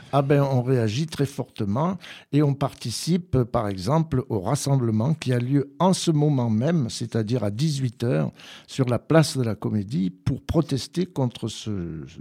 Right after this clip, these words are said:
cette façon de gérer les problèmes, c'est-à-dire tourner le dos à la réalité et la fuite en avant dans le, le, l'opération militaire.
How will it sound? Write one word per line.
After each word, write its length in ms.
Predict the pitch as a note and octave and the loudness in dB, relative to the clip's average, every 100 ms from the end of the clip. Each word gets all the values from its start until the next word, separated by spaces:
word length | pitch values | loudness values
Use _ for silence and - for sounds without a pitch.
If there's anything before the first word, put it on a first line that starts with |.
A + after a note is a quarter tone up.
| - | -18
cette 380 | F2 - - F2 | -14 -14 -14 -12
façon 440 | - B2 - D3 | -6 -6 -2 -2
de 120 | A#2+ | -2
gérer 320 | F#2+ F2 G#2+ C#3 | -6 -6 -6 -6
les 120 | G#2 | -6
problèmes, 560 | - F#2 F2 C#3+ F3 - - - - | -10 -10 -6 -2 -2 -4 -10 -20 -12
c'est-à-dire 500 | - G#2+ A2 A2 G2 | -6 -2 -2 -2 -4
tourner 440 | - D#3+ C#3+ C#3+ | 2 4 6 6
le 160 | B2+ B2 | 6 4
dos 260 | A#2+ B2 - | 2 0 -2
à 80 | G#2 | -6
la 120 | F#2+ | -6
réalité 680 | F2 G2+ F2+ F2 - E3 F3 - - - - | -6 -6 -6 -8 0 0 0 -4 -20 -10 0
et 220 | B2+ B2 - | 0 0 -6
la 160 | - G2+ | -6 -6
fuite 420 | - - F3 - | -6 0 0 2
en 120 | C3 | 2
avant 360 | A#2 G#2 C3+ E3 | 2 0 0 0
dans 460 | - A#2 A2 C3 C#3 | -2 -4 -2 2 2
le, 500 | B2+ G#2+ F#2+ G#2 G2+ | 0 -2 -4 -4 -6
le, 240 | F#2+ - G#2+ G#2+ | -6 -8 -8 -6
l'opération 640 | A#2 - G#2 F#2+ - D3+ | -6 -4 -6 -6 -4 -2
militaire. 600 | C3 A#2+ A2+ A2 F2 E2+ | -2 -4 -8 -10 -10 -10